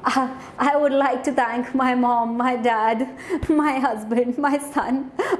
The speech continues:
oh my God, my army, how can I forget? बहुत ओवर एक्टिंग हो गई, ठीक है, अब आ जाओ काम कर लो। This is fine बच्चा, यस?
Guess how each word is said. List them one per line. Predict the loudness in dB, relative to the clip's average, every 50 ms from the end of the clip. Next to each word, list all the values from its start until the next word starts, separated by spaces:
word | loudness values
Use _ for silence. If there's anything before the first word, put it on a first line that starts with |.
| 0 0
oh | 0 2
my | 2 2 2
God, | 4 2 4 4 2 0 -2 0
my | 2 2 2 2 2
army, | 2 2 2 2 0 0 0 0 -2 -2 0 0
how | 0 2
can | 2 0 0
I | 0 -2 -2 -2
forget? | 0 0 0 0 0 -4 -8 -14 -18 -20 -20 -20 -20 -20 -20 -18 -10 -10
बहुत | -6 -2 0 0 0 0
ओवर | 0 0 0 0
एक्टिंग | 0 -2 -4 -4 -2 0 2
हो | 2 2
गई, | 2 0 -2 -2 -2
ठीक | -2 0 2
है, | 2 2 0 -2 -6 -14 -18 -20 -20 -20 -20 -20 -20 -20 -20 -12 -4 -2
अब | 0 2
आ | 2 0 2
जाओ | 0 0 0 0 0
काम | 0 0 0 -2 -4
कर | -4 -6 -6 -6
लो। | -8 -8 -10 -12 -18 -20 -4 -2 0
This | 0 2
is | 0 0 0 0
fine | 2 2 4 4
बच्चा, | 2 2 2 0 0 0 -2 -10 -14 -16 -20 -20 -20 -20 -20 -20 -20 -20 -20 -20 -20 -20 -20 -10 -2 0
यस? | 0 2 0 -2 -8 -10